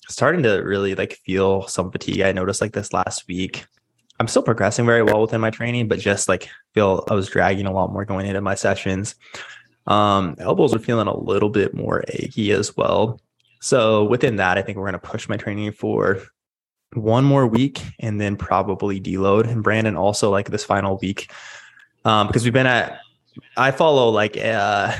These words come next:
start at three R I R, descend to two R I R, one to two R I R, et cetera, across weeks. And then once we get to zero R I R, um, like, all movements are at zero R I R or zero reps in reserve.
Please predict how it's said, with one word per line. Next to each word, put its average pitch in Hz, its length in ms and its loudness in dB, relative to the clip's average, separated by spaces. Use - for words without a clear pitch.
start 120 300 2
at 120 120 0
three 117 140 2
R 107 180 4
I 107 100 0
R, 104 460 -2
descend 107 440 -2
to 110 100 -4
two - 320 -2
R 104 160 4
I 104 80 4
R, 101 300 2
one 104 180 -6
to 104 80 -2
two 104 220 -4
R 98 120 2
I 98 120 2
R, 95 240 2
et 98 80 -4
cetera, 98 260 2
across 104 360 -4
weeks. 104 280 -6
And 113 80 -4
then 107 120 -4
once 107 160 -4
we 110 60 -6
get 98 100 -4
to 107 100 -6
zero 127 280 4
R 95 200 4
I 95 40 2
R, 98 280 2
um, 101 600 0
like, 113 160 -4
all 110 260 4
movements 113 380 0
are 101 80 2
at 95 80 0
zero 104 280 -2
R 101 240 2
I 101 60 0
R 101 300 0
or 101 60 -6
zero 101 260 -6
reps 98 260 -4
in - 60 -6
reserve. 147 440 2